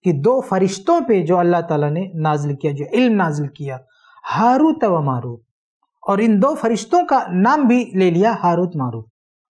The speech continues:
तो कुरान का बयान जो है उसी पर हमें ईमान लाना है, क्योंकि ये जो अक़वाल हैं, इख्तलाफात हैं, इनके पीछे कोई दलील नहीं है। तो जब ये अक़वाल बेदलील हैं तो हमें उनकी तरफ नहीं जाना है। कुरान ने इजमाली तौर पर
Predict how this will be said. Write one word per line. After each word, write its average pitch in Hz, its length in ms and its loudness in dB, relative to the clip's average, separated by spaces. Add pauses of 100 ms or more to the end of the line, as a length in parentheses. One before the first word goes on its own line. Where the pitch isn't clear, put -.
तो 185 60 0
कुरान 233 480 0
का 277 180 4
बयान 196 420 0
जो 247 140 2
है 247 120 2
उसी 262 300 0
पर 240 160 0
हमें 175 280 -2
ईमान 139 300 -4
लाना 120 200 -6
है, 117 140 -10 (320)
क्योंकि 233 220 2
ये 262 180 4
जो 240 140 0
अक़वाल 208 640 0
हैं, 185 260 -2
इख्तलाफात 185 760 0
हैं, 170 160 -4 (180)
इनके 220 260 2
पीछे 220 280 -2
कोई 214 200 0 (100)
दलील 180 440 2
नहीं 139 280 -6
है। - 160 -18 (160)
तो 175 80 2
जब 247 200 2
ये 277 100 2
अक़वाल 254 420 0
बेदलील 202 600 2
हैं 247 220 0
तो 233 80 0
हमें 208 220 2
उनकी 202 220 0
तरफ 196 180 -2
नहीं 175 180 2
जाना 214 260 2
है। 240 200 0 (300)
कुरान 277 460 2
ने 269 160 4
इजमाली 269 680 2
तौर 143 240 -2
पर 127 320 -10